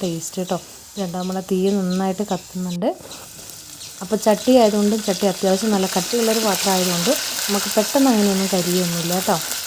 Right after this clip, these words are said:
പിന്നെ അതിലേക്ക് നമ്മൾ, പിന്നെ, കറിവേപ്പില ഇട്ട് കൊടുത്തിട്ടുണ്ട്. പിന്നെ ഈ ചട്ടി, മൺചട്ടിയൊക്കെ മീൻ കറി വെക്കാൻ വേണ്ടിയിട്ടാണെങ്കിലും നമ്മൾ,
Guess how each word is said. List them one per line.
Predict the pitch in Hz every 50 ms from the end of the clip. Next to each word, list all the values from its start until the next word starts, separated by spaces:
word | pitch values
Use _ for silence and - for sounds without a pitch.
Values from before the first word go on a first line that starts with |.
| - -
പിന്നെ | - 214 208 214 214
അതിലേക്ക് | 196 196 196 196 190 - 202 202 196
നമ്മൾ, | 190 185 185 220 302 381 - - - - - - - - - - - - -
പിന്നെ, | 202 190 185 185 180 180 175 - -
കറിവേപ്പില | 190 185 185 190 196 196 185 - 202 202 185
ഇട്ട് | 175 - 175
കൊടുത്തിട്ടുണ്ട്. | 175 170 - - 180 - 175 175 170 220 302 339 - - - - - - - - -
പിന്നെ | - 208 202 214 220 220 226
ഈ | 226 208 -
ചട്ടി, | 233 208 202 - 220 214 214 208
മൺചട്ടിയൊക്കെ | 196 190 190 185 202 196 185 - 226 226 220 220 220 214 214 208 208 202 202
മീൻ | 196 190 185 180 180
കറി | 196 196 202 208
വെക്കാൻ | 214 202 - 202 196 202 202
വേണ്ടിയിട്ടാണെങ്കിലും | 190 185 190 190 - 190 180 180 180 180 175 190 240 294 294 - - - - - - - 202
നമ്മൾ, | 190 185 180 185